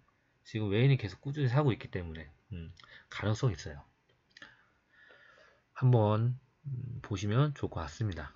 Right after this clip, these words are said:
네. 자, 내일이 마지막, 요번 주 마지막 금요일입니다. 네.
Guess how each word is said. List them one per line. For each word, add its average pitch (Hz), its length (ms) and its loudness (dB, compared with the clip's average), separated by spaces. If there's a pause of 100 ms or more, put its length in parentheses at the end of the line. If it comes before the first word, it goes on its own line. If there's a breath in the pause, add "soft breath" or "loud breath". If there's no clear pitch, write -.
(120)
네. 87 120 -4 (800)
자, - 140 -16 (960 loud breath)
내일이 139 340 10
마지막, 123 460 8
요번 127 200 8
주 131 100 2
마지막 101 580 2
금요일입니다. 101 720 4 (100)
네. 80 220 -8